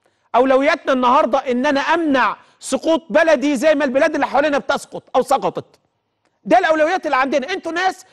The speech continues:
مرفهين، حضرتك بتدور على رفاهية الإيطاليين، طليان، رفاهية ال-، ال-، الإنجليز، رفاهية الأسبان والألمان، رفاهية. حضرتك خلاص ما عندكش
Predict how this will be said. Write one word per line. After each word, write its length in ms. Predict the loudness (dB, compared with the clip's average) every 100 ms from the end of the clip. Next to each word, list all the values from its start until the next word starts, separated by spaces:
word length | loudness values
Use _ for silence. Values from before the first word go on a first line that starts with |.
| _
مرفهين، 840 | -2 0 0 0 2 0 -2 -10 _ _ _ -4
حضرتك 300 | -2 0 -2
بتدور 320 | 0 2 4
على 240 | 4 0 -4 _ -2
رفاهية 580 | 2 2 2 0 -2 -4
الإيطاليين، 840 | -4 -2 0 2 2 0 -6 -8 -10 _ _ _ 0
طليان، 440 | 4 4 2 -2 -10 _ _ _ -4
رفاهية 580 | -2 2 2 2 2 -2 -2
ال-، 220 | -2 0 0
ال-، 300 | 0 -2 -4 -4 -4
الإنجليز، 760 | -2 -2 -2 0 0 0 -6 _ _ -4
رفاهية 400 | 0 2 2 2 -2
الأسبان 560 | -6 -8 -2 2 4
والألمان، 600 | 4 2 0 0 0 -2 -6 _ 0
رفاهية. 580 | 2 2 2 -2 -4 -6
حضرتك 420 | -4 -4 -4 -2
خلاص 360 | 0 2 0 -2
ما 60 |
عندكش 360 | -2 -2 -6